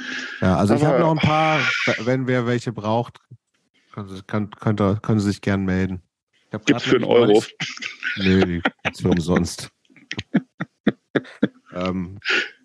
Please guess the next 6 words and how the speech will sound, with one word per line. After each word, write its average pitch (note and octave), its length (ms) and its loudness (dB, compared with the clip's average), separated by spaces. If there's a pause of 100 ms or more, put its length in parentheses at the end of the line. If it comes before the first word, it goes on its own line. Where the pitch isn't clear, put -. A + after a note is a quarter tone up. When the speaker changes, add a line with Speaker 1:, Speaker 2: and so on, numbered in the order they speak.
(240)
Speaker 1:
soll G#2 220 2
ja A2+ 100 4
unter G#2 220 4
die G2 60 6
Leute. F2+ 440 2 (800)
Ähm, F2 460 -4